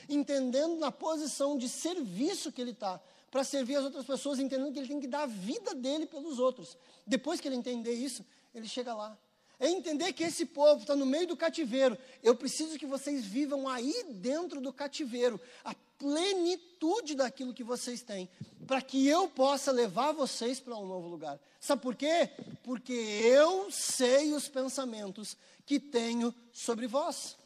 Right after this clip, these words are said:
Se eu não mudo lá, se eu não mudo lá, eu não chego aonde eu quero. Deus tá trabalhando na vida dessas pessoas a mentalidade de liberdade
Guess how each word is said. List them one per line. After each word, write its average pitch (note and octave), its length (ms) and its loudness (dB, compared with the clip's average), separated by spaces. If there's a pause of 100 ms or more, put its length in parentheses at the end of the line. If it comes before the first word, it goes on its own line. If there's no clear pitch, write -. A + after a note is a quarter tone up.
(1700)
Se - 260 -2
eu F#4+ 240 4
não F#4+ 360 0
mudo F4 440 4
lá, A#3+ 720 0
se - 240 -6
eu F#4 220 -2
não F4+ 260 -2
mudo D#4+ 260 -2
lá, B3+ 300 0 (240)
eu D4 160 6
não E4+ 160 4
chego F#4 340 -4
aonde E4+ 240 0
eu F4+ 80 -4
quero. D#4+ 400 -2 (960)
Deus F4+ 440 0
tá F4 120 -2
trabalhando F4 840 2
na C4 180 0
vida D4 420 -2
dessas D4 400 0
pessoas C4+ 880 2 (680)
a C4+ 100 6
mentalidade E4 1400 2
de A3 180 -2
liberdade B3+ 1300 -2